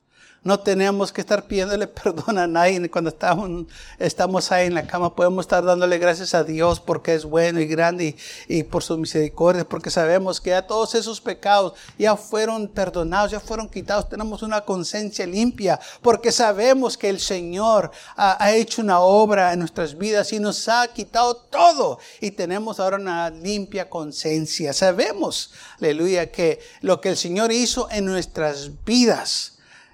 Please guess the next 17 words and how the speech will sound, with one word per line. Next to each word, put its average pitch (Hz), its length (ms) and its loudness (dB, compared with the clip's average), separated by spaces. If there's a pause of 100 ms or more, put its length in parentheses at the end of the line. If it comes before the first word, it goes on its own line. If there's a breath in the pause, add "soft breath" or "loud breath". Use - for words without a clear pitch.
(140 soft breath)
lo 180 420 2
hizo, 240 500 2
hermano, 196 640 -2
perfecto. 165 960 -4 (220 loud breath)
Lo 160 260 6
hizo 202 440 -2
bien, 214 360 0
que 185 140 -6
ya 190 140 0
no 208 180 2
hay 226 220 2
más 226 360 4
condenación 233 960 -2 (260 loud breath)
para 214 260 6
aquellos 294 560 -4
que 202 140 -8
están 208 720 2